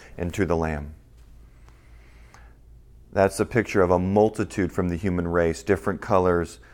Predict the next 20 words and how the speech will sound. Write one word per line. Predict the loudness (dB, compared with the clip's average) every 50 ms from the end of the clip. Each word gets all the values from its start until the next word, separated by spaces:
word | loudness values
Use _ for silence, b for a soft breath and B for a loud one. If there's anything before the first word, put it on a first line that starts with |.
| b b b
those | -4 -4 -2
who | -4
speak | -6 -6 -4 -4 -2 -2
different | -2 -2 -2 -2 0 0
languages, | 0 0 0 0 -2 -2 -2 -2 -2 -4 -6 -10 b b b b
those | -2 -2 0
who | -2
are | -2
from | -2 -2 0
different | 0 0 0 -2 -6 -6
cultures, | -6 -2 0 0 0 -2 -2 -4 -4 -4 -4 -6 -10 -16 -18 -20 -20 -20 -20 -20 -20 -20 -20 -20 -20 -20 -20 -20 -20 -20 -20 -20 -12 -8
different | -8 -6 -4 -4 -4 -2
nations, | 0 0 0 0 -2 -4 -6 -6 -6 -6
all | -4 0 4 6 6 6 6 4
there | 4 2 2 4
worshiping | 2 2 0 0 -2 -4 -8 -6 -6 -4 -2
God | 0 0 0 0 -2
because | -4 -8 -8 -8 -8 -6
we | -4 -2
all | 0 2 2 2 2 0 -4 -6 -12